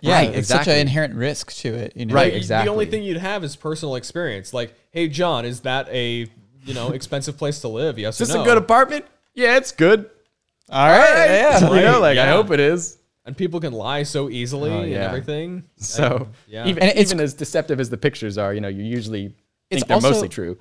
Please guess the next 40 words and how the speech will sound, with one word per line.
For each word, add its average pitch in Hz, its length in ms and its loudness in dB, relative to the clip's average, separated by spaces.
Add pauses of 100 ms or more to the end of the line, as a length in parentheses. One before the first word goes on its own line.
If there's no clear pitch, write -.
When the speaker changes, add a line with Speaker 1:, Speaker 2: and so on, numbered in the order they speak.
Speaker 1:
crazy, 170 320 2
like, 156 140 2
even 156 100 -2
talking 151 240 -2
to 143 40 -2
my 127 120 0
parents, 131 400 -4
like, 143 80 -6
I 127 60 2
wanna 131 240 2
do 123 180 -4
something, 170 420 -4 (320)
and 147 120 -2
they'll 151 80 4
be 156 60 6
like, 156 160 4
"Oh, 294 200 8
yeah, 311 340 6
my, 208 280 2
my, 220 340 4
uh, 202 420 8
one 233 180 4
Speaker 3:
Yeah. - 160 4
Speaker 1:
friend, 285 260 6
Billy 381 160 6
Bob, 220 240 6
does 180 160 2
it. 165 120 -2
You 247 80 -6
talk - 200 -2
to - 80 0
Speaker 3:
Yeah. - 160 8
Speaker 1:
them," 240 100 6
Speaker 2:
Yeah. 147 60 0
Speaker 1:
right? 175 200 6
And 180 80 0
then 180 60 4
you 165 80 2
talk 196 200 4
to - 20 -4